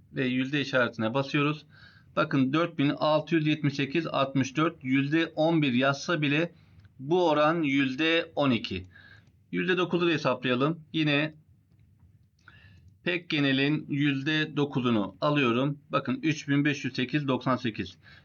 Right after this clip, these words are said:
Diğer oranlarda bir hata yok. Burada yazılan kadar veriliyor.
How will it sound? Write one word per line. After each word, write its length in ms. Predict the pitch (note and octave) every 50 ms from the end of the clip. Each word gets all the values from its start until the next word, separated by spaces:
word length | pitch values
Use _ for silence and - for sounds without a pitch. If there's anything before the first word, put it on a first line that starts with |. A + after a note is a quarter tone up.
| _ -
Diğer 240 | C#3+ D3+ E3+ F#3 G3
oranlarda 720 | F3+ E3+ F3 D#3 E3 E3 E3 E3 E3 E3 D#3+ E3 F3+ E3+ E3+
bir 100 | F3 D#3+
hata 480 | D3+ - D3+ C#3+ D3 - D#3 D#3+ D#3
yok. 380 | D3+ C#3+ D3 D3 D3+ - - - - - -
Burada 340 | D3 D3+ D#3+ D3+ D3+ D3+
yazılan 520 | C#3+ C#3 C#3 C3 C#3 C#3 D3 D3 D3 D3 - - _ _ - - -
kadar 360 | - - B2+ A#2 A#2+ A#2 A2+
veriliyor. 400 | A2 A2 A2 G#2+ A2+ C3 D3+ F3